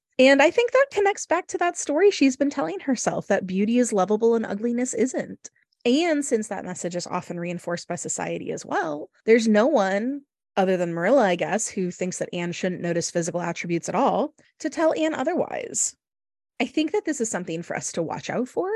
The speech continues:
as we continue reading Anne's stories, whether she grows out of her association with beauty as worthy of love and ugliness as unworthy of love. 'Cause I think in this book, she certainly makes progress there, but I even think at the end, you do see that her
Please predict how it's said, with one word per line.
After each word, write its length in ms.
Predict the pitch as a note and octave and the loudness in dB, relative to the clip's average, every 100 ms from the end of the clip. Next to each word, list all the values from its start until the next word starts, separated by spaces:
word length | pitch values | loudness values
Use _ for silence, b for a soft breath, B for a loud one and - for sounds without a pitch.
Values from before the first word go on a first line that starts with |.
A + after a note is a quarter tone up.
| - | -2
as 160 | A3+ | -2
we 80 | G#3 | -2
continue 500 | - G#3 - G#3 G3 | -4 -4 -4 -2 -2
reading 320 | F3 F3 F3 | -4 -6 -6
Anne's 300 | - E3 E3 | -6 -6 -6
stories, 540 | - D3+ D3+ E3 B3+ - | -6 -4 -2 -2 -2 0
whether 320 | G#3 G#3 A3+ | 6 8 6
she 200 | C#4 C4 | 4 -4
grows 360 | F#3+ F#3 F3 F3 - | 0 0 0 0 -2
out 160 | E3+ | -2
of 120 | F#3 | -4
her 120 | - F3+ | -2 -4
association 680 | - E3+ D#3 D#3 D3+ - | -2 -4 -2 -4 -4 -6
with 160 | D3+ - | -8 -8
beauty 340 | F3 F3+ F3 | -6 -4 0
as 160 | D#3 D#3+ | -2 -2
worthy 260 | D#3+ D3+ D#3 | -4 -2 -4
of 160 | D#3 | -4
love 340 | F3 D#3 G#3+ B3 | -6 -4 -4 -2
and 100 | F#3 - | -4 -4
ugliness 480 | E3 E3+ D#3+ D#3 | -4 -4 -4 -4
as 100 | D#3+ | -6
unworthy 440 | - - - - - | -8 -8 -8 -8 -8
of 120 | - | -8
love. 400 | - - F#3+ - | -8 -8 -12 -4
'Cause 140 | G#3 | 2
I 80 | G#3+ | 2
think 180 | A3 F4 | 4 6
in 160 | A4 B3+ | 8 8
this 180 | A#3+ | 4
book, 300 | - C4 C#4 - | 4 4 4 0
she 440 | - A#3 F#3 D#3 - | -6 -4 -4 -6 -8
certainly 460 | - B3+ B3 A#3 G3+ | 0 2 2 2 2
makes 240 | F3 - | -2 -6
progress 540 | - D#3+ G3 C4 D#4+ E4+ | -2 0 2 0 0 -2
there, 320 | E4+ F#4+ F4+ | -2 -2 -4
but 520 | A3 F3 F3+ E3+ - - - | -6 0 0 0 -2 -4 0
I 100 | G3+ | 4
even 300 | G#3+ A3 A3 | 4 4 2
think 220 | G#3+ G3 | 0 -4
at 100 | F3+ | -4
the 200 | F3 D3+ | -6 -4
end, 460 | F3 E3 F3+ B3+ C4 _ _ - | -4 -4 0 -2 -2 _ _ -10
you 320 | F3+ G3 G#3 | -2 0 -2
do 260 | E3 G3 F#3+ | -2 -4 -4
see 580 | - G3+ E3+ E3 D#3+ D3+ | -6 -8 -6 -6 -6 -8
that 400 | E3+ D#3+ C#3+ - | -8 -6 -6 -10
her 400 | C#3+ F3 D#3 D3 | -12 -8 -6 -6